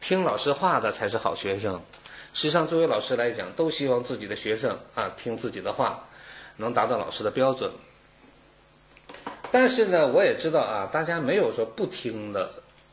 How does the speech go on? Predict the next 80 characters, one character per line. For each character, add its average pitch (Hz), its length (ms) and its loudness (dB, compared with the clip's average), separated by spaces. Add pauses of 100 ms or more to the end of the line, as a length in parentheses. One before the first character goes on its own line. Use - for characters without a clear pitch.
(340)
不 165 120 -2
听 139 180 -2
老 120 120 -4
师 - 120 -6
话 104 300 0
的， - 180 -8 (100)
都 208 200 6
不 135 200 -4
是 156 160 0
说 170 200 2
故 240 240 -2
意 240 160 2
不 127 140 -2
听 117 220 -8
的， 113 120 -2
没 156 100 4
有 233 120 8
一 185 140 0
个 254 60 6
人 165 160 6
到 160 100 4
现 156 120 2
在 143 80 4
跟 143 100 4
我 123 60 2
说 160 200 6 (300)
，“哎， 175 120 6
石 214 140 2
老 202 140 8
师， 175 80 2
我 151 140 6
就 185 120 4
故 233 300 -2
意 226 120 2
不 156 120 2
听 147 240 2
你 110 60 -2
的， 123 140 2
你 214 140 -4
说 220 200 8
的 247 60 8
就 247 120 6
不 165 140 2
对 175 220 6
啊， 120 280 2
我 98 220 2
就 214 120 8
不 240 140 4
信。” - 360 4 (340)
还 139 100 6
没 120 120 6
有 151 80 10
一 120 120 2
个 156 80 4
人 127 100 2
这 139 80 -2
么 110 120 0
说。 165 200 4 (440)
但 240 160 10
是 214 120 8
为 233 180 12
什 160 160 2
么 170 80 4
我 107 100 2
还 107 160 2
会 190 140 4
说 180 180 4
学 147 160 -2
员 131 160 2
不 131 100 -6
听 143 160 -2
我 120 100 -2
的 - 60 -8
话 113 180 -6
呢？ 98 80 -10 (120)
实 - 220 -6
际 190 100 0
上 135 260 -4 (240)
都 175 220 4
是 113 300 -2